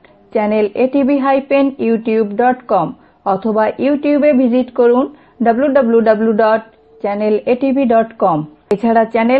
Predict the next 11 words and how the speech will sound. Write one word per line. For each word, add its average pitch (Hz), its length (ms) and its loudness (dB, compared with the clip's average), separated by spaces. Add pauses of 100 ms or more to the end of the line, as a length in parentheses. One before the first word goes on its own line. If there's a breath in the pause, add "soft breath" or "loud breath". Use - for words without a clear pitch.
এটিভি 277 380 2
সংবাদ 233 420 0 (120)
সাইটে 220 360 0
খবর 226 360 0 (100)
পড়তে 269 320 2
ভিজিট 233 400 0
করুন 233 400 2 (300 loud breath)
ডাব্লিউ 233 240 2
ডাব্লিউ 277 320 2
ডাব্লিউ 233 300 2
ডট 220 280 0